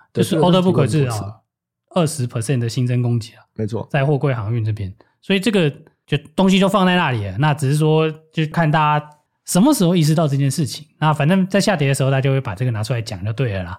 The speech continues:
Speaker 1: 没错，应该说我觉得这个东西是一个非常明确的，就比起什么红海危机，哦，红海危机什么时候解除你不知道，对不对？或者说它的影响到底有多少？
Speaker 2: 是。
Speaker 1: 可是我觉得，诶，你今年的货柜行，它的这个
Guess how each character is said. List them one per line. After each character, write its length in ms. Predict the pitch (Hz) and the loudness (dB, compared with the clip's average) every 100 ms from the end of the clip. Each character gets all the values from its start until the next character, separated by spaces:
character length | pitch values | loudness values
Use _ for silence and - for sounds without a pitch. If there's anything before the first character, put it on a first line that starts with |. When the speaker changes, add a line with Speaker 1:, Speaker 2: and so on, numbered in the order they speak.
| - | -12
Speaker 1:
没 80 | 107 | -10
错， 260 | 110 98 - | -8 -10 -4
应 60 | |
该 60 | 277 | 0
说 100 | 330 | 0
我 80 | 143 | 0
觉 80 | 120 | -2
得 60 | |
这 100 | 196 | -2
个 60 | 165 | -2
东 140 | 147 | 0
西 80 | 156 | -2
是 140 | 147 | -2
一 40 | 135 | -2
个 140 | 120 | -2
非 200 | 117 147 | -2 -2
常 320 | 151 120 104 113 _ _ - | 0 -2 -4 -10 _ _ -6
明 220 | 127 117 | -4 -4
确 220 | 131 196 117 | -2 -2 -4
的， 140 | - _ _ | -10 _ _
就 120 | - 254 | -6 -6
比 200 | 160 165 | -6 -6
起 140 | 170 | -6
什 100 | 123 | -4
么 80 | 113 | -8
红 220 | - 131 | -4 -2
海 140 | 175 104 | 0 -2
危 180 | 107 107 | -6 -8
机， 200 | - 127 | -6 -2
哦， 60 | |
红 100 | 123 | 0
海 100 | 180 135 | 0 -2
危 120 | 107 | -4
机 120 | 147 | -8
什 120 | 127 | -6
么 60 | 107 | -2
时 40 | |
候 60 | 147 | -2
解 140 | 107 | -4
除 140 | - 104 | -10 -10
你 60 | |
不 100 | 98 | -6
知 100 | 127 | -6
道， 140 | 123 123 - _ - | -4 -6 -6 _ -10
对 80 | 107 | -4
不 60 | |
对？ 0 | |
或 100 | 123 | -2
者 100 | 127 | -2
说 160 | 127 127 | -2 -2
它 100 | 151 | -2
的 60 | 139 | -4
影 140 | 120 | -6
响 160 | 127 110 | -6 -4
到 100 | 123 | -4
底 100 | 113 | -4
有 100 | 104 | -6
多 220 | 139 165 | -2 -2
少？ 260 | - - - _ _ | -2 -10 -20 _ _
Speaker 2:
是。 380 | - 127 92 95 _ - | -10 -8 -8 -14 _ -4
Speaker 1:
可 80 | |
是 100 | 175 | -2
我 140 | 262 131 | 0 -2
觉 120 | 120 | -2
得， 80 | 123 117 - | -6 -8 -10
诶， 80 | 120 | -6
你 160 | 117 110 | -2 -4
今 220 | - 196 | -2 0
年 340 | 180 120 110 - | 0 -2 -4 -8
的 360 | 120 110 104 107 | -6 -6 -6 -8
货 180 | - 139 | -4 -4
柜 180 | 151 127 | 0 -2
行， 320 | 104 98 113 _ | -4 -8 -14 _
它 140 | - 165 | -4 -2
的 100 | 135 | -2
这 100 | |
个 60 | 147 | -2